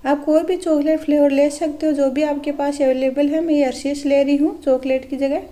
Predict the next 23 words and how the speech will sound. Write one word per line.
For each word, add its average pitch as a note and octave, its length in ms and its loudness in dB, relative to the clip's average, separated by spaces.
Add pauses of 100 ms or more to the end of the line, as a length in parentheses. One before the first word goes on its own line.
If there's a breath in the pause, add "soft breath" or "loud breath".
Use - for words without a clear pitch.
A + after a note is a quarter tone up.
(1900 soft breath)
इससे C#4+ 260 -2
बहुत C#4+ 400 0
ही D4+ 40 0
अच्छा D#4 340 -2
फ्लेवर C#4+ 380 4
आएगा। C4+ 360 0 (1700)
ये C#4 80 -2
चॉकलेट D4 480 0
बच्चों C#4 320 -2
को B3+ 160 -2
बहुत C#4 120 0
ज़्यादा C#4 280 -2
अच्छी C#4+ 240 -6
लगेगी। D4 440 -2
आप C4 400 -8 (440 loud breath)
सबके D4 300 -2
लिए D#4 240 4
बहुत, C#4 380 0
सबको - 420 -2
ये F4+ 260 0 (140)
आशीष D4+ 440 -4
पसंद C#4+ 380 2
है। D4+ 200 -2